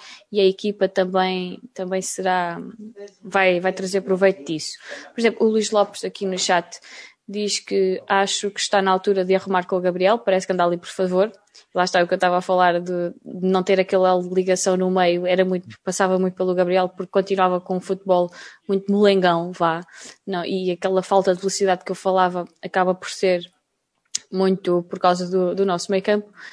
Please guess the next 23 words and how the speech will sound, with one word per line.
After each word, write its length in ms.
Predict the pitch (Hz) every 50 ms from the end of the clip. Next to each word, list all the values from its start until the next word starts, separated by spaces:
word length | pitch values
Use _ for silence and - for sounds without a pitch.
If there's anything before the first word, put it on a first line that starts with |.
| - - - - _ -
No 140 | 247 254
entanto, 340 | 262 269 254 - 226 202 202
como 160 | - 214 208
vocês 360 | 208 226 220 220 - 240 220 -
também 260 | - 233 233 233 240
disseram, 340 | 247 240 - 262 247 247 254
o 40 |
Benfica 440 | 254 262 254 - 269 254 - - 285 - - - - - _ _
foi 640 | - - - 277 277 262 262 262 262 254 254 247 240
de 80 | -
facto 580 | - - 247 247 247 247 - - 247 240 233 -
o, 540 | - 226 240 233 233 233 233 233 - - -
o 20 | 247
vencedor 440 | 233 240 240 233 - - - 240
justo. 460 | 226 226 220 240 226 202 - - - - _ -
Não, 520 | 214 214 208 208 208 202 196 185 185 - - -
não 200 | - 196 202 208
houve, 340 | 208 214 208 202 196 180 170 - - - _ - - _ -
o 80 | -
Estoril 540 | 202 - - - 226 208 226 214 202 190 185
acaba 320 | 185 185 - 214 208 208 208
por 160 | 208 214 196
ter 400 | - - 214 202 196 190 202